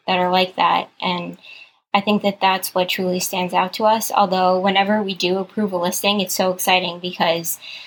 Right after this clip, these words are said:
they're so unique and they're so different in their own ways. And everyone has different things to offer. And unlike Airbnb, where we just want to, um,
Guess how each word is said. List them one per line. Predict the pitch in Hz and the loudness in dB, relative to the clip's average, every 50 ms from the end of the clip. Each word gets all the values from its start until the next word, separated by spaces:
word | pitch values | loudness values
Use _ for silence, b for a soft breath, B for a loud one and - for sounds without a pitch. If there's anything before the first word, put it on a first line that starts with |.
| B B B B B _ _ _ _ _ _ - - | B B B B B _ _ _ _ _ _ -2 0
they're | 214 196 196 | 0 0 0
so | - - 226 214 214 | 0 2 2 2 2
unique | 214 196 202 196 196 196 185 170 160 - - - | 2 2 0 2 2 2 2 0 -2 -4 -6 -4
and | 185 190 180 | -4 -2 -2
they're | 190 190 196 | -2 -2 -2
so | - - 208 208 190 | 0 2 2 2 2
different | 175 190 190 190 - - 180 175 175 180 | 2 0 -2 -2 -2 -2 -2 -2 -2 -2
in | 185 185 | -2 -2
their | 180 180 180 180 | -2 -2 -2 -2
own | 185 185 180 | -2 -2 -2
ways. | 180 185 185 180 170 170 170 - - | -2 0 0 0 -2 -4 -8 -8 -8
And | 170 175 175 175 190 B B B B B | -10 -8 -10 -14 -16 B B B B B
everyone | - 196 202 196 190 190 196 | -2 0 0 2 0 2 0
has | 196 196 185 180 175 - - - _ | 0 0 0 -2 -4 -6 -8 -8 _
different | - 214 214 - - 196 190 190 185 - | 0 0 0 0 0 -2 -2 -2 -4 -2
things | - 202 196 190 185 - | -2 0 0 0 -2 -2
to | - - | 0 0
offer. | - 185 180 185 - - 185 180 170 | 2 2 2 0 0 -2 -4 -2 -2
And | 180 180 180 185 - B B B B B B | -2 -4 -6 -8 -10 B B B B B B
unlike | - 233 233 233 226 202 202 196 - | 0 2 2 4 4 4 2 2 2
Airbnb, | - 190 190 185 180 190 180 175 180 175 185 185 185 185 | 0 0 0 0 -2 -2 -4 -4 -4 -4 -2 -2 0 0
where | 180 175 175 180 | 0 -2 -2 -4
we | 180 185 | -6 -6
just | 185 - - 202 190 - | -4 -2 -2 -2 -2 -2
want | 190 196 190 185 185 180 - | -2 -4 -2 -2 -4 -6 -4
to, | - - 208 196 185 180 180 180 B B B B B B B B B - | -4 -2 0 0 0 0 -2 -4 B B B B B B B B B 2
um, | 214 202 185 180 175 170 175 175 175 185 | 2 4 2 0 -4 -6 -8 -10 -12 -12